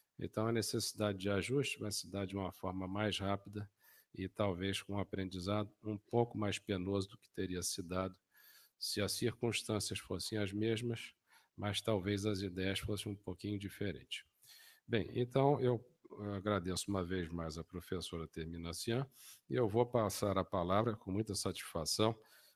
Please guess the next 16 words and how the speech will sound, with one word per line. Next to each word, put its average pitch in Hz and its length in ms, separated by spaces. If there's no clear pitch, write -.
para 101 540
o 95 60
nosso 95 720
Manuel 90 480
Pires, 123 260
que - 80
esteve 131 360
aqui 107 200
conosco, 104 500
também 98 300
nos 104 180
honrou 104 320
com 113 100
a 95 60
sua 98 220
presença 95 680